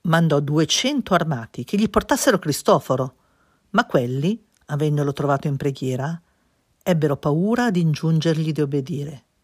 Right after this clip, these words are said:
Il re ne mandò altrettanti,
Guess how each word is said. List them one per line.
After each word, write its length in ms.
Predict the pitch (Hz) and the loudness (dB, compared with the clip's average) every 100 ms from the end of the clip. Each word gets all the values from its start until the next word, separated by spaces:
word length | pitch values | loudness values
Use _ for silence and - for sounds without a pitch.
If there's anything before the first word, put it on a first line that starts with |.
| _ _ _ _ _ _ _ _ | _ _ _ _ _ _ _ _
Il 160 | - 190 | 2 2
re 320 | 151 170 - _ | 4 0 -2 _
ne 140 | 175 160 | -2 0
mandò 260 | 165 165 | 2 4
altrettanti, 800 | 202 196 220 - 131 135 - 139 | 2 0 -6 -4 -4 -6 -8 -10